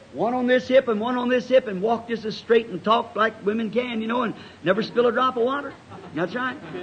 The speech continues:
Walk right down to there, still do it. They don't, haven't changed, uh, one thing since them days. And so she sat down to this well. She put the hooks in for the windle to let down into the well, and she started to let the bucket down,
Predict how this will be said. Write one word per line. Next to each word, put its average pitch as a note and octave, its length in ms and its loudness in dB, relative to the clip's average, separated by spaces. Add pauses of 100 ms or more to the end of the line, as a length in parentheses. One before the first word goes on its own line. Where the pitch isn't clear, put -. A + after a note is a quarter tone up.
Walk G#3+ 220 4
right A#3+ 220 6
down A#3+ 220 2
to B3 40 -4
there, B3+ 120 6
still A3 300 4
do D4+ 180 6
it. C#4 140 6 (340)
They E3 80 -2
don't, G3+ 220 0
haven't G#3+ 340 2
changed, A#3 440 -4
uh, B3 160 4 (320)
one G#3+ 320 2
thing C#4+ 300 2
since A#3 260 -6
them B3 220 -2
days. C4+ 320 4 (500)
And B3 180 2
so C#4 200 6
she - 80 -4
sat D4 240 4
down C#4 240 4
to C4 60 -2
this C4+ 200 0
well. A#3+ 460 6 (240)
She G#3 160 -2
put C4+ 260 2
the G#3+ 160 6
hooks C4 380 4
in C4 240 0
for B3 180 4
the A3 100 8
windle B3+ 360 4
to A#3+ 60 8
let B3 220 6
down B3+ 200 4
into B3+ 140 0
the A#3 60 4
well, B3 400 4 (280)
and F#3+ 100 2
she G3+ 140 -2
started C4 240 2
to B3+ 60 4
let C4+ 200 4
the G#3+ 80 2
bucket A#3+ 340 2
down, C4 300 4